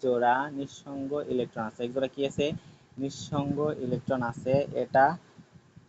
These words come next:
এটা হাইড্রোজেন আয়ন পরমাণুর সংস্পর্শে আসলে কি, এটা হাইড্রোজেন আয়ন পরমাণুর সংস্পর্শে আসলে এনএইচ থ্রি অণুর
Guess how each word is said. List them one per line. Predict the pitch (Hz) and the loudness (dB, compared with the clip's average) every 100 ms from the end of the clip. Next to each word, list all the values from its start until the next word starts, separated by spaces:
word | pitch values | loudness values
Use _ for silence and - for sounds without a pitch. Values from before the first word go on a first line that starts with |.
| _ _ _ _ _ _ _ _ 139 | _ _ _ _ _ _ _ _ 4
এটা | 143 151 | 6 8
হাইড্রোজেন | 143 135 147 143 151 147 | 8 8 8 8 6 6
আয়ন | 131 135 151 | 4 4 4
পরমাণুর | 151 143 135 143 | 6 6 6 2
সংস্পর্শে | 143 143 135 135 - 135 - - | 0 -2 0 -2 0 0 0 0
আসলে | 120 - 101 98 - | 0 -2 -10 -12 -4
কি, | 135 180 - | -2 -4 -6
এটা | 135 127 | -8 -6
হাইড্রোজেন | 127 131 139 143 | -4 0 2 2
আয়ন | 135 135 135 | 0 0 0
পরমাণুর | 135 127 131 - | -2 -2 -4 -8
সংস্পর্শে | 120 120 - - 147 - 139 131 | -12 -12 -10 -10 -8 -6 -6 -4
আসলে | 117 - 110 107 131 175 - - - - - - - - - - - 127 | -8 -6 -2 0 -2 -4 -14 -6 -2 -2 -4 -20 -20 -20 -20 -20 -2 2
এনএইচ | 127 131 139 131 | 4 4 2 0
থ্রি | - 135 143 | 0 2 2
অণুর | 127 120 123 | -2 -2 -2